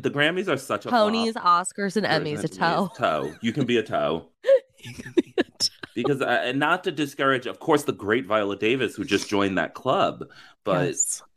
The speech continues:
Speaker 1: it's just the Grammys are embarrassing, as I constantly say. The fact that Mariah Carey and Beyonce don't have an album of the year
Speaker 2: It's, like,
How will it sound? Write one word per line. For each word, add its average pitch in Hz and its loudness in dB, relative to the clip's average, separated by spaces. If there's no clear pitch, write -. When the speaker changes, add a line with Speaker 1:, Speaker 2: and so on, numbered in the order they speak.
Speaker 1:
it's 123 2
just 147 -4
the 151 -6
Grammys 160 0
are 147 2
embarrassing, 87 0
as 82 0
I 90 2
constantly 98 -2
say. 80 0
The 80 -4
fact 110 -2
that 127 -4
Mariah 85 0
Carey 90 0
and 82 -4
Beyonce 85 -2
don't 80 -2
have 85 2
an 82 -2
album 82 0
of 80 -4
the 80 0
year 80 0
Speaker 2:
It's, 85 -2
like, 101 -2